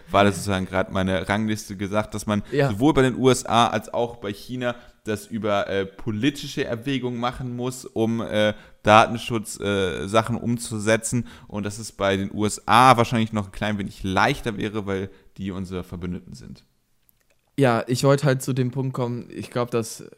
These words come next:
Speaker 2: ei-, bessere Fazit ist eigentlich, dass es sowohl problematisch ist, dass eben die U S A einen so großen Einfluss, äh, über unsere Daten haben, als auch China. Klar, das eine ist ein autoritäres, äh,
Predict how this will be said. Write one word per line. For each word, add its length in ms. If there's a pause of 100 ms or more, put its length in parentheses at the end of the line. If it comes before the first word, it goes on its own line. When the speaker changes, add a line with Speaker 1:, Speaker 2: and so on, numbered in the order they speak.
(120)
Speaker 2:
ei-, 420
bessere 640
Fazit 400
ist 120
eigentlich, 340
dass 220 (320)
es 120
sowohl 380
problematisch 640
ist, 480
dass 220
eben 320
die 420
U 100
S 160
A 160
einen 200
so 140
großen 280
Einfluss, 500
äh, 80
über 300
unsere 220
Daten 320
haben, 220
als 300
auch 180
China. 520 (280)
Klar, 220
das 160
eine 280
ist 160
ein 280
autoritäres, 920
äh, 300